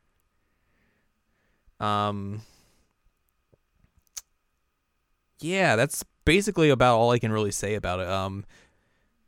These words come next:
there's a lot of, like, the same music from the, the base game. They do some remixes here and there of, like,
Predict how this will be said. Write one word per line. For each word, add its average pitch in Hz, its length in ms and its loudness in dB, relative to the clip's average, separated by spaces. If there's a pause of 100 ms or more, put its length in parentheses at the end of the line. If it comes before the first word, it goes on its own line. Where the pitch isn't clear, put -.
(560)
there's 123 200 0
a 131 40 4
lot 143 180 6
of, 143 40 4
like, 139 140 2
the 127 100 0
same 123 240 -2
music 110 400 -2
from 104 280 -4
the, 98 260 -6
the 101 100 -10
base 104 240 -6
game. 107 200 -6
They 101 80 -6
do 107 120 -6
some 95 220 -10
remixes 101 420 -8
here 101 140 -4
and 98 100 -6
there 95 440 -8 (120)
of, - 260 -10
like, 92 240 -10